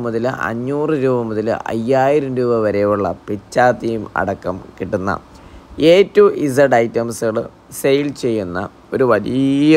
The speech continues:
ഒരു സ്റ്റാളിൻ്റെ വിശേഷങ്ങളാണ് ഇന്നത്തെ വീഡിയോ കൂടെ ഞാൻ പങ്കുവയ്ക്കാൻ വേണ്ടി പോകുന്നത്. അപ്പോൾ ഈ ഒരു വീഡിയോ ഒരു പ്രൊമോഷണൽ വർക്കോ അങ്ങനെ ഒന്നും തന്നെയല്ല, just ഒരു ഇൻഫർമേഷൻ നമ്മുടെ പേജിൽ കൂടെ അപ്ലോഡ് ചെയ്യുന്നു എന്നേ ഉള്ളൂ. അപ്പോൾ ആവശ്യമുള്ള എല്ലാ സാധനങ്ങളും മാക്സിമം ഞാൻ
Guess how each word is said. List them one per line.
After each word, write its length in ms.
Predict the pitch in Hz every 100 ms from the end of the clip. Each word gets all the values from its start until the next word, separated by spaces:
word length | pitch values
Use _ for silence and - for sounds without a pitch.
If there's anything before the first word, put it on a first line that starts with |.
| 143
ഒരു 100 | 131 123
സ്റ്റാളിൻ്റെ 580 | - 117 110 117 110 110 - - - - 120
വിശേഷങ്ങളാണ് 640 | 110 147 151 139 127 117
ഇന്നത്തെ 260 | 117 120 120
വീഡിയോ 160 | 113 110
കൂടെ 120 | 110 110
ഞാൻ 100 | 107 104
പങ്കുവയ്ക്കാൻ 400 | 104 110 101 110
വേണ്ടി 140 | 110 98
പോകുന്നത്. 320 | 107 110 110 165 - - - - - - 165
അപ്പോൾ 200 | 208 233 220 196
ഈ 20 | 214
ഒരു 140 | 214 190
വീഡിയോ 280 | 208 220 220 202 185
ഒരു 100 | 180
പ്രൊമോഷണൽ 500 | 170 175 190 190 202 180
വർക്കോ 260 | 170 170 170 156
അങ്ങനെ 200 | 156 151
ഒന്നും 180 | 147 151 151
തന്നെയല്ല, 380 | 147 143 131 156 220 - 127
just 300 | 151 139 - 185 196 147
ഒരു 100 | 139 123
ഇൻഫർമേഷൻ 600 | 127 151 156 151 143 160 135
നമ്മുടെ 220 | 127 127 120
പേജിൽ 300 | 120 120 120 117
കൂടെ 180 | 117 123 71
അപ്ലോഡ് 380 | 104 113 113 104 -
ചെയ്യുന്നു 340 | 101 107 104 90 -
എന്നേ 180 | 98 90 67
ഉള്ളൂ. 160 | 71 - - - - - -
അപ്പോൾ 140 | - 165 156
ആവശ്യമുള്ള 380 | 175 185 165 165
എല്ലാ 160 | 160 156 165
സാധനങ്ങളും 580 | 147 143 143 147 139 135 131
മാക്സിമം 480 | 127 123 - 147
ഞാൻ 80 | 135